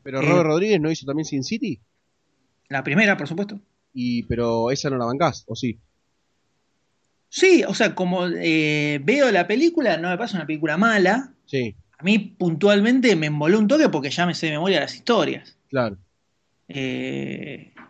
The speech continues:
Speaker 2: el recurso ya, eh, queda como viejo, me parece a mí, por el recurso mismo. Pero como en este caso tenés, eh, A Dame to Kill For, que es una historia que está muy copada,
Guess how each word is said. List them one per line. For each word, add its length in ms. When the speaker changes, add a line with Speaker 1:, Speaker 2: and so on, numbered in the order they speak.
Speaker 2:
el 180
recurso 720
ya, 440
eh, 100
queda 220
como 200
viejo, 560
me 100
parece 320
a 40
mí, 300
por 140
el 60
recurso 420
mismo. 460
Pero 220
como 240
en 60
este 220
caso 300
tenés, 520
eh, 720
A 80
Dame 120
to 120
Kill 180
For, 460
que 80
es 100
una 100
historia 200
que 80
está 60
muy 340
copada, 800